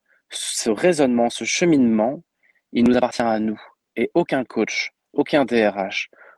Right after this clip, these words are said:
aucun opérationnel compétent n'est en mesure de décider à votre place. Personne ne vous connaît suffisamment intimement,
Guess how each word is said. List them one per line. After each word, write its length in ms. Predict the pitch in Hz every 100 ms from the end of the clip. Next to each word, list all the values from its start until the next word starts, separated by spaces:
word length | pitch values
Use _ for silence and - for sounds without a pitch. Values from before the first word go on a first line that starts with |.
| -
aucun 300 | 127 - 131
opérationnel 720 | 113 117 110 - 110 104 101
compétent 500 | 107 110 101 127 165 - - -
n'est 120 | 113
en 80 | 110
mesure 240 | 113 135
de 80 | 117
décider 360 | 107 - 120 131
à 40 |
votre 240 | 107 - 107
place. 380 | 127 151 - -
Personne 360 | 151 - 175 139
ne 80 |
vous 120 | 117 113
connaît 220 | 120 -
suffisamment 560 | - 135 127 120 113 -
intimement, 540 | 147 - 123 117 139